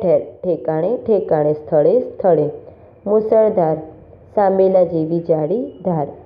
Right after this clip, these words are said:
મેઘધનુષ્ય, ધનુષ્યના જેવું અર્ધગોળ સાત રંગોમાં દેખાતું રમણીય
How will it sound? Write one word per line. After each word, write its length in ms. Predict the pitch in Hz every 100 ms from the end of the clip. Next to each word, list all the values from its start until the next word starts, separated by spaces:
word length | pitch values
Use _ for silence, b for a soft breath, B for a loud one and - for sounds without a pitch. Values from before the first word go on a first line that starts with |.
| - - - - - B B B -
મેઘધનુષ્ય, 880 | 208 226 214 214 185 170 160 - 147
ધનુષ્યના 880 | 147 170 180 208 214 208 185 180 180
જેવું 400 | 180 160 170 -
અર્ધગોળ 600 | 156 170 165 156 156 151
સાત 420 | - 196 202 196
રંગોમાં 500 | 175 165 170 175 170
દેખાતું 520 | 156 151 160 151 175
રમણીય 600 | 165 151 151 160 175 247